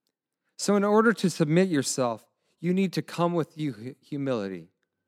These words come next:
And if somebody is submitting to you, you need to receive them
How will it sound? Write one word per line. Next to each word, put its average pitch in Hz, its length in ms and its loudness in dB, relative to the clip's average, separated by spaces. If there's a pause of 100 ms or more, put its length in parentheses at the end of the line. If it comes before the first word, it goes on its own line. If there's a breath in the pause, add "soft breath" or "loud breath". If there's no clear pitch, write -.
(760)
And 156 120 0
if 165 100 2
somebody 214 480 4
is 165 100 2
submitting 180 580 4
to - 180 -10
you, 139 480 2 (600)
you 160 200 2
need 170 260 4
to 151 100 -4
receive 139 640 -2
them 85 300 -8